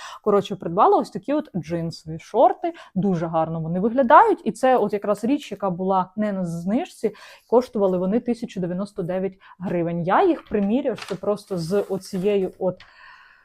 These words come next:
ой, річчю, яку я взяла саме якраз таки на знижках,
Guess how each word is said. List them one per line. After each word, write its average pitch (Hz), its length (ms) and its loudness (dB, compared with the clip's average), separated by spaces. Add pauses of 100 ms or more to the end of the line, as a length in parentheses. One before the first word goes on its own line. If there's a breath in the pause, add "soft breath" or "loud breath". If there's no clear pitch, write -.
(320 loud breath)
ой, 277 120 0 (380 loud breath)
річчю, 240 500 0
яку 208 280 -2
я 220 100 0
взяла 208 480 4 (440)
саме 196 380 -2
якраз 190 320 -6
таки 190 200 -12
на 190 140 2
знижках, 202 800 -2